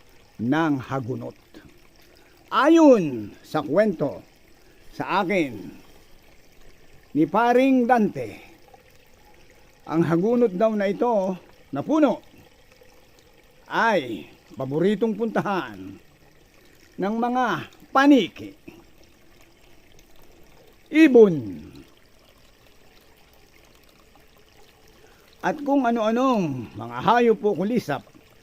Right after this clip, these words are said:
na nangangain ng bunga nito. Pero, ayon din kay Paring Dante, ba, humaambo na ngayon. Ang puno daw na hagunot ito ay maraming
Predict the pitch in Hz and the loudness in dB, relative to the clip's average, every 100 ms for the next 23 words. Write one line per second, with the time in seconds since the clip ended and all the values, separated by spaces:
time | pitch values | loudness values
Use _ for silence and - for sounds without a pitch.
0 | - _ - - - 131 143 143 147 185 | -20 _ -20 -20 -8 -4 -2 -2 -4 -4
1 | 180 98 92 80 - - - 131 117 123 | -8 -10 -14 -18 -20 -16 -10 -6 -6 -6
2 | 139 117 95 - - - - - _ - | -6 -6 -10 -16 -20 -20 -20 -20 _ -20
3 | _ _ - _ _ - - 190 254 226 | _ _ -20 _ _ -16 -2 0 2 2
4 | 139 113 - - - _ - - - - | -2 -6 -20 -20 -20 _ -20 -20 -20 -14
5 | - 160 165 165 165 233 180 147 151 170 | -2 2 4 2 0 0 0 -2 -2 -2
6 | 175 180 392 240 170 104 - _ - _ | -2 -2 -2 -2 -4 -6 -18 _ -20 _
7 | _ - 123 117 104 127 131 139 139 151 | _ -12 -12 -10 -10 -8 -6 -4 0 0
8 | 175 247 190 104 - - _ _ - _ | 0 -2 -4 -8 -12 -20 _ _ -20 _
9 | _ _ - _ _ - - _ _ - | _ _ -20 _ _ -20 -20 _ _ -20
10 | - - - - 135 135 165 185 175 170 | -20 -20 -20 -12 -8 -4 -2 -2 -2 -2
11 | 165 143 131 160 165 131 - 208 233 - | -2 -2 -2 -4 -2 -6 -4 -2 -2 -4
12 | - - - _ - - - - - - | -12 -20 -20 _ -20 -20 -20 -20 -20 -16
13 | - 117 113 135 180 160 110 82 | -10 -10 -8 -6 -4 -2 -4 -10